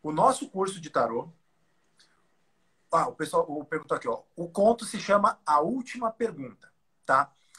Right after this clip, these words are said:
Então, o seu curso, João, o nosso curso de tarô, ah, em breve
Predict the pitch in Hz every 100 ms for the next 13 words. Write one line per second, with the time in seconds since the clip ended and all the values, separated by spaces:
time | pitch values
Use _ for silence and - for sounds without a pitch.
0 | _ 220 214 226 - _ _ _ _ -
1 | 302 - 185 202 233 202 214 233 - _
2 | _ _ _ _ _ _ _ _ _ -
3 | 156 160 262 247 - - 180 - - -
4 | _ _ _ _ 123 165 160 113 139 165
5 | _ _ - - - - _ 151 175 175
6 | 170 170 - _ _ _ _ _ 214 247
7 | 190 190 208 214 208